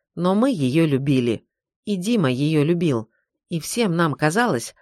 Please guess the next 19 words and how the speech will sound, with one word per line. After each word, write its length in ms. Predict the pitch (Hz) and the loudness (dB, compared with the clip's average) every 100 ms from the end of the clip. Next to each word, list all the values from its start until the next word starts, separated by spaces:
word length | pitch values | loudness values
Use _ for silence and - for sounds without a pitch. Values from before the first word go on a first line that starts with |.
| _ - | _ -20
что 240 | - 190 | -6 -2
нужна 380 | 170 160 180 165 | 0 0 0 -2
Диме 380 | 156 226 196 139 | -2 -2 0 -2
именно 500 | - 240 240 220 214 | -4 -4 -2 -2 -2
такая 480 | 240 233 175 127 127 | -4 -2 0 0 0
жена. 440 | 165 180 127 113 _ _ _ _ _ _ _ _ _ _ _ _ - | -2 -2 -4 -6 _ _ _ _ _ _ _ _ _ _ _ _ -4
Мы 180 | 196 233 | 0 2
говорим 480 | 185 151 156 160 - | 4 4 4 2 -2
о 80 | 170 | -6
кино, 460 | - 190 135 104 - _ _ _ _ | -2 0 0 -2 -8 _ _ _ _
о 100 | - | 0
неделе 380 | 170 175 190 185 | 2 4 4 2
французских 600 | 160 156 151 147 - 139 | 2 -2 -2 -6 -8 -10
фильмов, 400 | - 220 175 123 | -6 -2 -2 -2
которая 360 | - 147 156 143 | -4 -2 0 0
скоро 380 | - 226 220 190 | 0 0 2 2
начнется 580 | 156 147 156 143 - | 0 0 -2 -2 -2
в 40 | 147 | -2
Москве. 540 | 165 - - 123 110 | -2 -4 -2 -2 -2